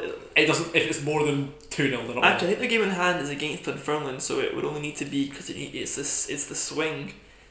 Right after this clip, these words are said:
Speaker 2: They're like, they've got, I think they've got, um, they've got six less goal difference than Dunfermline.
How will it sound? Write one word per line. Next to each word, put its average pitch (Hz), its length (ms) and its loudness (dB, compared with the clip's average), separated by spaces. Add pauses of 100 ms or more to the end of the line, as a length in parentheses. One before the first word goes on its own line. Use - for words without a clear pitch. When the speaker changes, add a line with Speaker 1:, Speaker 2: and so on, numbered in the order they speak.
(100)
Speaker 2:
They're 156 120 2
like, 160 520 0
they've 160 140 0
got, 160 100 2
I 175 60 2
think 180 100 -2
they've 170 100 0
got, 160 80 -4
um, 151 240 -8
they've 151 160 -4
got - 220 0
six - 760 0
less - 600 -2
goal 139 260 2
difference - 420 -6
than 127 280 -4
Dunfermline. 131 580 -6